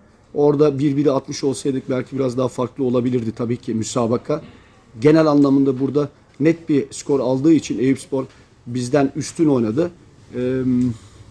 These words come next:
takımımız buna cevap veremedi.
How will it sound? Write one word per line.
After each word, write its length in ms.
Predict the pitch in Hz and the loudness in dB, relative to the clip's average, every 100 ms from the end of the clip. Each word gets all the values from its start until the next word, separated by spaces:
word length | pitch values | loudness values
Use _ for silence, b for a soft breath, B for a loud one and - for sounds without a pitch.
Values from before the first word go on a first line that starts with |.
| - - - - - | -20 -20 -20 -20 -8
takımımız 560 | - 151 165 160 151 - b b b - | -4 -2 0 2 0 -2 b b b -4
buna 200 | 139 151 | 2 4
cevap 400 | 151 151 143 - | 4 4 2 4
veremedi. 440 | 147 160 127 147 | 6 6 2 -2